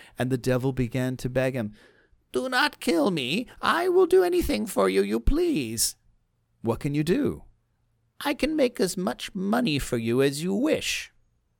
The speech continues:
"All right, make it for me." And the devil taught him how to do it. "Take some oak leaves from this tree, rub them in your hands, the gold will fall to the ground."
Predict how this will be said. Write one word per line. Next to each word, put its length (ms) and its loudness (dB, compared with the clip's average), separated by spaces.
"All 120 2
right, 380 2
make 180 2
it 80 0
for 240 -2
me." 220 -14
And 140 -2
the 60 -4
devil 340 -2
taught 280 -2
him 320 -8
how 180 -8
to 100 -6
do 220 -2
it. 220 -10
"Take 320 0
some 340 -2
oak 300 0
leaves 400 -6
from 240 -2
this 220 -4
tree, 640 -12
rub 460 -2
them 260 0
in 140 -2
your 240 0
hands, 720 -8
the 100 0
gold 640 2
will 240 -4
fall 520 -8
to 120 -2
the 100 -4
ground." 600 -4